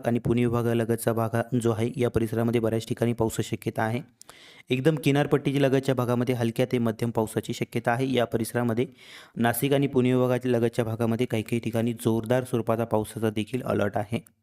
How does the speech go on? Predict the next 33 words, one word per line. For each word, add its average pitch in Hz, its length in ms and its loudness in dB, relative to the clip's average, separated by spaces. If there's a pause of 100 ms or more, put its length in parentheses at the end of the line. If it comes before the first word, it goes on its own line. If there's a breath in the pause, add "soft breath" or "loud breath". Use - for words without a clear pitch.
(960 soft breath)
मराठवाड्यातील 110 680 0
श्री - 180 -6
छत्रपती 117 480 0
संभाजीनगर 117 760 2
आणि 123 120 -2
आसपासच्या 110 420 -2
परिसरामध्ये 113 460 0
पावसाचा 101 360 0
जोर 110 160 2
जास्त 107 300 0
राहील. 127 220 0
त्यामध्ये 127 260 0
उत्तरी 127 400 0
परिसर, 131 500 0 (220)
कन्नड, 113 460 2
सिल्लोड, 107 640 2 (640 loud breath)
अ, 107 40 0
आसपासचा 110 560 0
परिसर, 123 420 0
या 127 160 2
परिसरामध्ये 113 420 -2
बऱ्याच 110 260 0
ठिकाणी 113 280 0
मध्यम 110 460 -2
तर 120 100 -2
काही 110 200 0
काही 127 180 -2
भागामध्ये 110 500 -2
जोरदार 107 420 0
पाऊस 110 240 -2
होण्याची 107 340 -4
शक्यता 117 400 -8
आहे. 113 240 -8